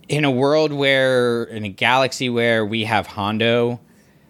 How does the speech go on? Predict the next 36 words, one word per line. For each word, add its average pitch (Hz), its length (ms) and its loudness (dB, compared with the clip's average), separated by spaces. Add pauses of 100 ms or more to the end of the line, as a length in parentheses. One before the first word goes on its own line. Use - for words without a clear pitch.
(140)
um, 95 500 0
who 101 360 -4
just 98 400 -4
knocks 107 400 0
the 117 100 -2
comedy 107 580 -2
out 104 220 0
of 101 80 -2
the 92 80 -4
park 107 600 0
in 127 220 -4
terms 127 460 2
of 113 500 -2
being 117 280 0
a 117 60 -2
pirate 117 560 2
or 101 280 0
treasure 120 420 -2
hunter 127 500 0
or 107 60 -4
ha-, 131 200 -2
whatever 143 460 0
we 147 120 4
wanna 135 260 0
call 139 220 2
them 135 160 0
on 131 160 0
that 131 160 2
particular 131 500 0
day, 135 360 2 (520)
um, 104 560 2
it's 139 180 -4
hard 139 280 2
for 139 100 -2
anybody 131 380 0
to 107 320 0